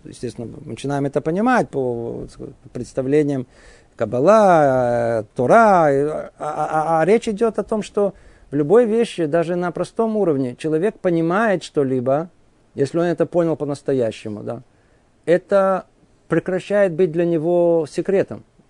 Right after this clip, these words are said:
Это не больше, это не скрытое. Почему он понял, разобрался. Но как только он это понял, разобрался, тут же есть под ним ещё следующий слой, который, так сказать, «а, секундочку, тут ещё что-то за этим кроется». Любое познание,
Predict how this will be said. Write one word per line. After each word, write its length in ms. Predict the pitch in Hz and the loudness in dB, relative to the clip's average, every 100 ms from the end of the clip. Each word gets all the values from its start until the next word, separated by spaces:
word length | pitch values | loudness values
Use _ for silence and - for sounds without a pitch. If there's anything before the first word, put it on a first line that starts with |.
| _ _ _ | _ _ _
Это 220 | 147 - 147 | -14 -8 -4
не 200 | 180 185 | -2 -2
больше, 340 | 147 135 - | -4 -4 -6
это 140 | 123 131 | -8 -6
не 200 | 170 170 | -4 -6
скрытое. 500 | - 139 113 104 - _ _ | -6 -4 -4 -8 -16 _ _
Почему 300 | - 113 135 | -14 -8 -4
он 100 | 143 | -4
понял, 320 | - 185 151 | -2 -2 -2
разобрался. 520 | 120 139 143 127 - _ _ _ _ _ _ - | -2 -2 0 -2 -4 _ _ _ _ _ _ -16
Но 120 | - | -6
как 260 | 202 233 | 0 0
только 240 | - 233 214 | 4 2 4
он 180 | 202 202 | 2 2
это 140 | 175 | 0
понял, 340 | - 220 220 | 0 -2 0
разобрался, 720 | 185 151 170 185 277 247 - | -2 -2 -2 -2 -4 -4 -6
тут 260 | 127 - 240 | -8 -6 -4
же 80 | 240 | 0
есть 180 | 233 - | -2 -2
под 220 | 202 185 | -4 -2
ним 160 | 254 | 0
ещё 640 | 247 220 - 190 190 277 294 | -2 -4 -6 -8 -2 0 0
следующий 480 | 233 190 165 - | 2 2 2 -2
слой, 360 | 151 151 135 147 | -6 0 2 2
который, 440 | - - 202 214 | 0 -2 2 2
так 100 | 208 | 0
сказать, 260 | - 180 156 | -4 -4 -4
«а, 240 | - 233 143 | -2 -2 -2
секундочку, 520 | 151 208 226 - 120 | -4 -2 -2 -2 -6
тут 200 | - 131 | -6 -4
ещё 240 | 143 254 | -2 0
что-то 260 | 262 226 190 | 0 -2 -2
за 100 | 143 | -2
этим 200 | 139 135 | -2 -4
кроется». 380 | 127 117 107 - _ _ _ _ _ _ _ _ - _ - - - - | -2 -4 -4 -10 _ _ _ _ _ _ _ _ -20 _ -20 -20 -20 -4
Любое 580 | 160 147 127 190 269 254 | 0 0 4 6 6 6
познание, 960 | 196 147 135 151 143 143 156 185 247 | 4 2 2 0 0 0 0 0 -2